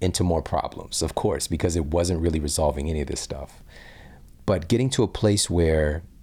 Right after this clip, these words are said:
I was able to forgive her for the situation she put me in, for the, the, you know, the abuse or whatever the case might be, the things that, that I went through and being, I literally, like, when you said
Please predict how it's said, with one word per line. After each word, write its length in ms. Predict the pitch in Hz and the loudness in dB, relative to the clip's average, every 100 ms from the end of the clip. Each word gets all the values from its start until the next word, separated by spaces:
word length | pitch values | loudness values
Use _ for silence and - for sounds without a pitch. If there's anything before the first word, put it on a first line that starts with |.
| - - - | -20 -20 -4
I 260 | 87 87 85 | -2 -2 0
was 220 | 80 - | -2 0
able 200 | 92 87 | 0 0
to 120 | - | 0
forgive 380 | - 78 - 82 | -2 -4 -2 -2
her 260 | 98 92 98 | 2 0 0
for 680 | - - 82 78 76 76 - - - - 78 - | -2 0 2 4 2 -2 -8 -18 -20 -18 -8 -2
the 240 | 76 - | 0 0
situation 480 | - 90 92 85 92 | -2 0 0 2 0
she 160 | 95 | 0
put 160 | 85 85 | 0 0
me 200 | 82 80 | 2 0
in, 380 | 78 78 85 101 - | 0 0 -4 -10 -18
for 760 | - - 80 80 73 71 71 - - - - - - - | -8 0 2 4 2 2 -2 -10 -20 -20 -20 -20 -20 -10
the, 380 | 71 82 80 69 - | -2 2 2 0 -2
the, 340 | 73 73 69 - | -2 0 -2 -4
you 120 | 95 | -4
know, 120 | 71 | -2
the 140 | 87 | 0
abuse 560 | 78 69 98 101 98 - | 0 2 2 2 0 0
or 40 | |
whatever 300 | 78 82 90 | 2 2 2
the 80 | 87 | 0
case 280 | - 87 85 | 0 -2 0
might 200 | 82 73 | -2 -2
be, 160 | 82 71 | -2 -4
the 100 | 76 | -2
things 220 | 90 80 | 0 2
that, 300 | 82 80 - | 0 0 -4
that 140 | 82 | -2
I 60 | 78 | 0
went 200 | 87 113 | 2 0
through 260 | 92 73 76 | 0 0 0
and 140 | 73 | 0
being, 240 | 101 95 - | 2 2 0
I 120 | 85 | -2
literally, 400 | 92 127 117 87 | 2 2 2 2
like, 160 | 85 82 | 2 2
when 100 | 87 | 2
you 80 | 107 | 2
said 420 | - 98 90 | 2 2 2